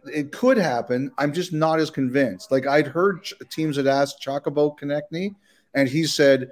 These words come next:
"Why would I do that? Unless you absolutely blew my socks off, why would I do that?" And, you know, when, when I s-, and, uh, what I've heard about him is that Tortorella really, really likes Konechny,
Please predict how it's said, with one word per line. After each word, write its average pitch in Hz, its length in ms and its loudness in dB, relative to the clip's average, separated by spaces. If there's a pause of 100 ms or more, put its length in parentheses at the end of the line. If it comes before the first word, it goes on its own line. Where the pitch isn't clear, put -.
(160)
"Why 143 400 4
would 156 180 4
I 139 120 8
do 123 240 -4
that? 101 340 -4
Unless 139 400 2
you 131 200 -2
absolutely 147 760 -2
blew 127 320 0
my 120 160 0
socks 117 480 -6
off, 104 300 -6 (420)
why 131 340 6
would 143 220 6
I 127 80 6
do 120 280 -2
that?" 98 380 -4
And, 131 340 0 (300)
you 135 80 2
know, 139 120 10
when, 135 420 4
when 127 100 0
I 127 60 2
s-, - 180 -4 (220)
and, 131 240 0
uh, 127 120 0
what 147 180 6
I've 175 160 6
heard 165 200 0
about 156 300 2
him 151 200 -4
is 147 100 -6
that 113 180 -8
Tortorella 139 600 2
really, 127 380 2
really 139 280 2
likes 117 320 -2
Konechny, 151 580 -8